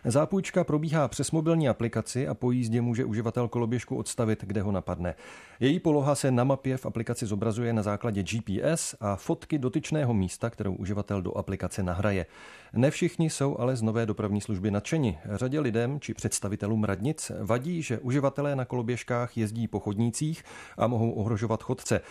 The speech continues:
a nebo že je odkládají na nevhodných místech, kde pak koloběžky překážejí. Radnice Prahy dvě se proto minulý týden například s firmou dohodla, že její koloběžky z ulic této městské části dočasně zmizí. Lime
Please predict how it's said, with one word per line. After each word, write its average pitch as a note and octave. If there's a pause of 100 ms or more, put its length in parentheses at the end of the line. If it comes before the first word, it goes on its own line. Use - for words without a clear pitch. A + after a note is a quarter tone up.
(300)
a A#2+
nebo F#3+
že F#3+
je E3+
odkládají D3
na B2
nevhodných B2
místech, G#2
kde F#2
pak -
koloběžky F#2
překážejí. E2 (120)
Radnice A2+
Prahy C3
dvě G#2
se A2
proto G#2
minulý A#2
týden A2+
například A2
s -
firmou A2+
dohodla, B2+ (340)
že A#2+
její D#3
koloběžky C3
z -
ulic B2
této A2+
městské G2
části G2
dočasně F2+
zmizí. E2+ (280)
Lime C3